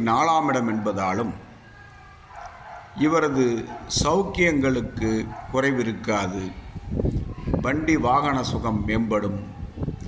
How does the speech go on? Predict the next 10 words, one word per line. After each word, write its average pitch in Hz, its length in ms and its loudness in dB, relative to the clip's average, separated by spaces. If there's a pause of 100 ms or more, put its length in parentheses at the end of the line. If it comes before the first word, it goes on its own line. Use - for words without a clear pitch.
(400)
அனைத்து 160 420 0
விஷயங்களிலும் 113 840 0 (760)
சந்தோஷமான 135 680 2 (140)
நிலையே 101 300 -2 (180)
ஏற்படும். 73 420 -8 (1700)
மேலும், 156 340 2 (800)
இந்த 151 120 2 (120)
குரு 185 220 2
பகவானானவர் 143 840 4 (2000)
கும்பராசியை 160 720 4